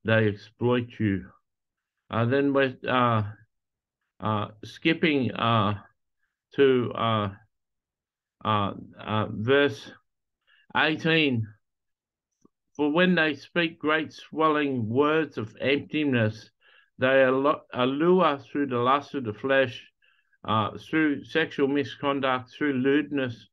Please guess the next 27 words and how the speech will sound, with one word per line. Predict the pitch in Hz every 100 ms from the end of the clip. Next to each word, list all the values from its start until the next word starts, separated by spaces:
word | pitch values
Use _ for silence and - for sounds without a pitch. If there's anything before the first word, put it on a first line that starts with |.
| _ _ -
the | 113
ones | 135 143 139 117
who've | 127 113
actually | 98 135 - 131 123 117
escaped | 113 - - 135 131 123 _ _ _ _ -
from | 120 120
those | 127 127 123 117 - -
who | 123 117 -
live | - 131 143 139
in | 120
error." | 113 110 135 127 101
So, | - 135 135 123 117 _ _ -
uh, | 123 127 -
it | 143
says | - 196 185
in, | 185 147 -
uh, | 131 120
Revelation | 113 156 143 135 135 156 - 143 113 98 -
that, | 127 117 -
uh, | 127 117 110 113 _ _
the | -
spirit | 120 - 165 170 156
of | 120 127
Jezebel, | 139 147 151 135 131 110 101 -
uh, | 110 110
will | 110 123
seduce | 113 131 123 143 160 - -